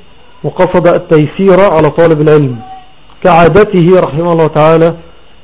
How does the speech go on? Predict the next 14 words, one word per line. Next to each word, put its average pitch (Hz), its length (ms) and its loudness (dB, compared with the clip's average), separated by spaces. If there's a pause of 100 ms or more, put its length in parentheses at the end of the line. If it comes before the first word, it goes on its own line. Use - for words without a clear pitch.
(120)
في 165 60 -10
بعض 160 240 -2
مؤلفاته. 151 800 -2 (2750)
وأيضًا 214 440 2 (300)
من 180 100 0
المؤلفات 180 680 0
المعاصرة 165 760 0
والتي 156 280 -2
كانت 160 320 -2
قبل 156 460 -2 (1400)
تأليف 165 440 -8 (400)
الشيخ 147 260 -10
ابن 147 120 -6
عثيمين 156 600 -2